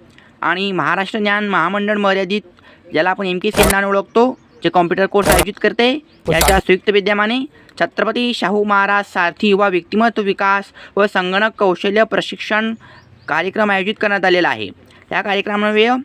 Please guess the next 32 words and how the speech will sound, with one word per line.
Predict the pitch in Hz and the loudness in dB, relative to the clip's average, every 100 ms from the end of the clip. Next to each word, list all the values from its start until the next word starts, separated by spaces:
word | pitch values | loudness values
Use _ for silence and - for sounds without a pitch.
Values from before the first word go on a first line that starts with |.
| - - - - | -10 -20 -20 -4
मराठा, | 160 190 185 185 202 | 0 2 0 0 0
कुणबी, | 208 196 196 214 214 214 | 2 0 2 2 0 0
तेरोळी | 180 196 | 2 4
कुणबी | 208 214 202 214 214 - _ _ _ - | 4 2 0 0 -2 -10 _ _ _ -6
यांच्यासाठी | 147 175 190 208 208 185 175 214 226 - _ - | -4 -2 -2 -2 -2 -4 -2 -2 -2 -8 _ -4
वीस | 165 233 196 | 0 2 2
हजाराचा | 196 208 233 | 0 0 0
कोर्स | 226 220 - - - - - - | 2 2 0 -16 -20 -20 -20 -4
तुम्हाला | 190 202 | 0 2
मोफत | 196 180 - 220 - - | 0 -2 -2 -6 -10 -12
दिलेला | 147 180 190 196 | -2 2 4 2
आहे. | 180 220 - - - - _ _ - - - | 0 -2 -4 -18 -20 -20 _ _ -20 -16 -4
यात | 160 | -2
तुम्ही | 202 202 | 0 2
पाहू | 202 | 0
शकता, | 202 214 220 | 0 -2 -2
दोन | 180 196 214 | 2 0 0
प्रकारचे | 214 208 190 220 | -2 -4 -4 -6
विषय | 170 208 | -4 -4
तुम्हाला | 202 202 | -2 0
इथे | 208 208 | 2 2
घ्यावयाचे, | 185 170 175 214 | 2 2 0 -2
तीन | 202 190 | -4 -4
कंपल्सरी | 190 175 190 208 208 | -4 -2 0 0 0
राहतील | 202 202 240 247 - - - | 0 0 -2 -4 -8 -20 -8
आणि | 165 196 | -6 -2
एक | 190 | -2
ऑप्शनल. | 170 - 190 104 - _ _ _ | -2 -2 0 -2 -4 _ _ _
तर | 175 - | -6 0
तीनमध्ये | 214 220 214 | 4 4 2
तुम्हाला | 214 208 208 | 0 0 0
बघा, | 202 208 | 0 0